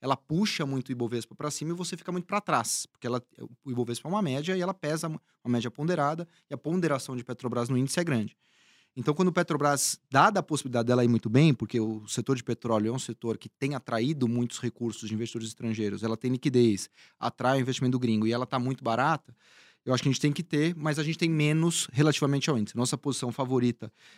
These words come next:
é no setor de petróleo é três R, que a gente tem maior, que a gente acha que é tão barata quanto Petrobras, talvez, mas não tem esse risco todo de interferência política como tem uma estatal.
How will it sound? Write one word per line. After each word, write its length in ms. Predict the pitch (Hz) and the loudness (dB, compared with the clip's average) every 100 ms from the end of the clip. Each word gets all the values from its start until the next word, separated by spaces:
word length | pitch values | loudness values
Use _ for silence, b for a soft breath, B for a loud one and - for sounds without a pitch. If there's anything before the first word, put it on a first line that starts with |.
| b - | b -6
é 120 | 117 | 0
no 180 | 127 151 | 4 6
setor 380 | 131 - 123 | 4 4 4
de 80 | 113 | 4
petróleo 460 | 117 135 123 135 147 | 0 -2 4 6 8
é 60 | |
três 280 | 131 151 147 | 8 6 6
R, 240 | 123 147 170 | 6 4 0
que 100 | 131 | -4
a 40 | |
gente 120 | 123 | -4
tem 120 | - | 0
maior, 520 | 127 139 123 120 156 170 _ | 2 2 2 0 -2 -6 _
que 80 | 131 | -4
a 20 | |
gente 240 | 131 123 | -2 0
acha 340 | 131 120 - 110 b b b b | 0 0 -2 -10 b b b b
que 80 | - | -8
é 60 | 127 - _ _ _ _ _ _ _ | -8 -8 _ _ _ _ _ _ _
tão 160 | - 220 | -4 4
barata 440 | 196 131 143 175 | 8 8 8 6
quanto 180 | 147 127 | 0 -4
Petrobras, 540 | - 120 120 110 113 - | -4 0 0 4 2 2
talvez, 600 | 131 131 131 180 - - b b b | 2 6 6 6 2 -8 b b b
mas 200 | 135 143 | 4 4
não 100 | 156 | 2
tem 180 | 143 143 | 0 -2
esse 160 | 139 | -2
risco 320 | 127 127 - | -4 -4 -8
todo 280 | 135 123 127 | -10 -6 -6
de 100 | 123 | -4
interferência 560 | 123 123 - 113 113 123 | -4 -4 -4 -2 -2 -4
política 340 | - 113 117 | -6 -6 -4
como 220 | 117 117 | -2 -2
tem 140 | 117 107 | 0 0
uma 80 | 107 | -2
estatal. 420 | - 127 - | -2 -10 -10